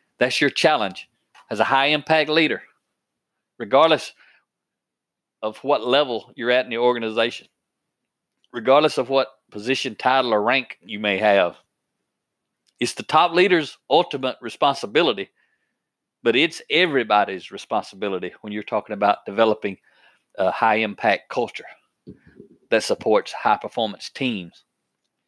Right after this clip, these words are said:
So I wanna start you off. I've, I've talked with you a little bit about Chick-fil-A.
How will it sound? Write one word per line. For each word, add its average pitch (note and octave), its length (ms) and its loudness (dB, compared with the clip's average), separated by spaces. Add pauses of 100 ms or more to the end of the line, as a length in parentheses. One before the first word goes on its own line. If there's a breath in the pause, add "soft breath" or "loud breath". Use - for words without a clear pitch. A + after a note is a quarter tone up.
(160)
So - 100 -4
I - 20 4
wanna C#3+ 100 2
start D3+ 340 2
you D3+ 120 2
off. D#3 200 4
I've, B2+ 160 4 (260 loud breath)
I've - 120 -8
talked D#3+ 280 2
with D#3+ 260 -2
you D3+ 160 4
a - 20 6
little D3 220 2
bit D3+ 140 4
about C3+ 320 0
Chick-fil-A. D#3 580 0